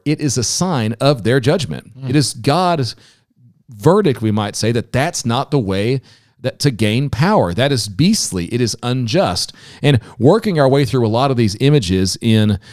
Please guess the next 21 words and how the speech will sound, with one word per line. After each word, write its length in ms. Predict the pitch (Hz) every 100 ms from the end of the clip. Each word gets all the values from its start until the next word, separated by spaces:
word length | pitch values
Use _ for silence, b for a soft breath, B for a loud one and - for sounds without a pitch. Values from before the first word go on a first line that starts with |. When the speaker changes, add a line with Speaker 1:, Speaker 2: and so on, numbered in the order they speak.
| B
Speaker 1:
uh, 240 | - 107 104
the, 220 | 107 98 87 101
the 140 | 113
judgment 500 | 90 131 156 120 110
scenes 300 | - 110 107
in 60 | 104
Revelation, 680 | 107 104 110 113 95 82 - _ _ _ - -
s-, 160 | - -
several 380 | - 170 208 165
of 120 | 110
the 400 | 107 113 104 101 -
seals 540 | - - 156 156 151 120
or 60 |
the 80 | 98
trumpets 560 | - - 147 143 123 -
or 200 | - 117
the 100 | 107
woes, 540 | 104 127 147 147 139
all 180 | - 131
these 160 | 131 -
things, 220 | 127 110